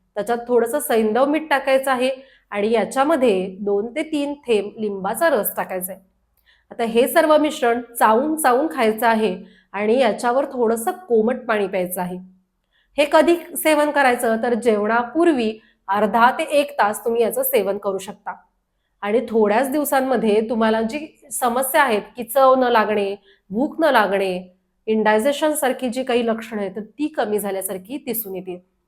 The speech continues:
किती दिवस सेवन करायचं आहे, तर तुम्ही दोन ते तीन आठवडे कंटिन्यू हे सेवन करू शकता, त्याच्यानंतर गॅप घेऊ शकता आणि ज्यावेळी पुन्हा या लक्षणं किंवा पुन्हा समस्या जर निर्माण झाल्या,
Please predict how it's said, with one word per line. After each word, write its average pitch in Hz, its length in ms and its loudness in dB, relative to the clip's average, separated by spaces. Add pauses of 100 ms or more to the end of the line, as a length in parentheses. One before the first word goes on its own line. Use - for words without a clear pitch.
(440)
किती 320 200 4
दिवस 359 340 6
सेवन 311 260 2
करायचं 277 380 2
आहे, 220 520 -2
तर 214 120 -4
तुम्ही 254 460 -4 (360)
दोन 226 320 4
ते 311 60 0
तीन 311 260 2
आठवडे 262 360 4
कंटिन्यू 262 540 0
हे 294 120 0
सेवन 254 320 0
करू 254 180 -2
शकता, 240 420 -4 (300)
त्याच्यानंतर 220 500 -4
गॅप 285 320 4
घेऊ 302 160 4
शकता 277 340 -2 (440)
आणि 226 120 2
ज्यावेळी 226 380 4
पुन्हा 277 360 2
या 349 100 6
लक्षणं 285 440 2
किंवा 226 220 -2
पुन्हा 226 320 -2
समस्या 302 420 -2
जर 277 140 2
निर्माण 233 360 0
झाल्या, 226 320 -2